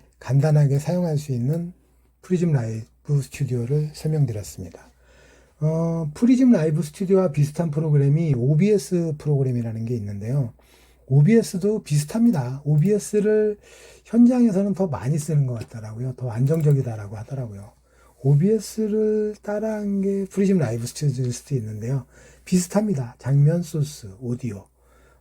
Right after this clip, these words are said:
뭐 이렇게 뭐 아까 스튜디오 모드 뭐 이렇게 눌러주는 것도 비슷하고요. 뭐 하나 배우시면 두 개 다 같이 쓰실 수 있을 겁니다.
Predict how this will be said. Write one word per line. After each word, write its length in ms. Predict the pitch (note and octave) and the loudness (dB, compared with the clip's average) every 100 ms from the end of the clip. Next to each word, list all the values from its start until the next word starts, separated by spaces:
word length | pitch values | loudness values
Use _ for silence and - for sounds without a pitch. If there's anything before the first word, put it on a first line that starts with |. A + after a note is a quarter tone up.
| _ | _
뭐 80 | A#2 | -8
이렇게 380 | G#2+ G#2+ - F2+ | -8 -10 -12 -18
뭐 200 | - - _ _ _ | -18 -20 _ _ _
아까 400 | A2+ - G2+ G2 _ _ | -14 -10 -12 -12 _ _
스튜디오 520 | - - E3 B2+ A#2+ G#2+ | -18 -6 -2 0 0 -4
모드 280 | G2+ F#2+ - _ _ _ | -8 -14 -20 _ _ _
뭐 160 | G#2+ - | -20 -20
이렇게 240 | _ A#2 | _ -14
눌러주는 420 | G#2+ A2 A2 A#2 | -10 -8 -8 -10
것도 240 | G#2 G#2+ - | -10 -16 -18
비슷하고요. 720 | A#2 - C3+ C3+ B2+ D3 D3 _ _ _ _ _ _ _ | -18 -12 -6 -4 0 -2 -2 _ _ _ _ _ _ _
뭐 320 | D#3+ E3 E3+ - | -8 -8 -10 -4
하나 260 | G#3+ B3+ | 2 4
배우시면 480 | A3+ G3 F3+ G3 G#3+ | 6 4 4 -2 -2
두 180 | - D#3 | -4 0
개 160 | F#3 | 0
다 140 | F#3 G3 | 0 -4
같이 320 | - C3 F#3+ | -6 -6 -6
쓰실 380 | D3+ G3+ F#3 A#3 | -8 -8 -4 -4
수 140 | - | -2
있을 360 | D3 B2 - D3 | -4 -4 -8 -10
겁니다. 480 | A#2+ G2 F#2+ A#2 | -10 -12 -14 -18